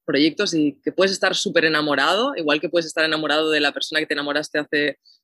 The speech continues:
diez años o veinte años y, y puedes morir de viejecita con, con tu pareja,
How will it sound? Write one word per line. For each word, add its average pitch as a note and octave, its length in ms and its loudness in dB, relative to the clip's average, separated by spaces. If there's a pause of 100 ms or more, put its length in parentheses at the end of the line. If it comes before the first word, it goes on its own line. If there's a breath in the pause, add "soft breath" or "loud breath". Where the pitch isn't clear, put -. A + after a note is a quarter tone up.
diez E3 260 2
años E3 400 0
o D#3+ 140 2
veinte D#3 280 2
años D#3+ 380 -2
y, C#3+ 160 -6
y D3 140 -2
puedes D#3+ 280 2
morir D#3+ 260 4
de D3+ 100 4
viejecita D3+ 680 0
con, D3 360 -4
con D3+ 160 -6
tu D3 140 -2
pareja, F3+ 500 2